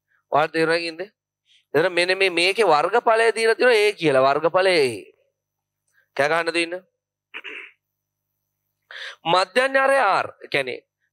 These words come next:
මෙන්න මේ ආරය R. මධ්‍යන්‍ය ආරය. ඊට පස්සේ කියනවා ප්ලාස්ටික් මුදුවක් වටා පොටවලින් සංඛ්‍යාවක් ඇතිමින්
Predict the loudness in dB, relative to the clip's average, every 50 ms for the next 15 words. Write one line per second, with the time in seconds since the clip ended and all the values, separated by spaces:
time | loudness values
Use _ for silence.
0 | _ -6 -4 -2 -2 0 0 0 2 2 2 2 2 2 2 2 2 2 0 0
1 | -2 -4 -8 -12 _ _ _ _ _ _ _ -2 -2 -2 0 0 -2 -4 -2 -4
2 | -6 -8 -8 -12 -18 _ _ _ _ _ _ _ _ _ _ _ _ _ 0 0
3 | 0 0 -2 -4 -2 -2 -2 -4 -6 _ _ _ _ _ _ _ _ _ _ _
4 | _ -2 0 0 0 -2 -4 -10 -12 -12 -10 -12 -8 -2 2 2 2 2 0 -2
5 | -2 0 2 2 2 2 2 2 0 -2 2 2 2 2 4 2 0 -2 -4 -2
6 | -2 -2 -2 0 0 2 2 2 0 -2 -4 _ -2 -2 -2 0 -2 -2 -2 -2
7 | -4 -4 -6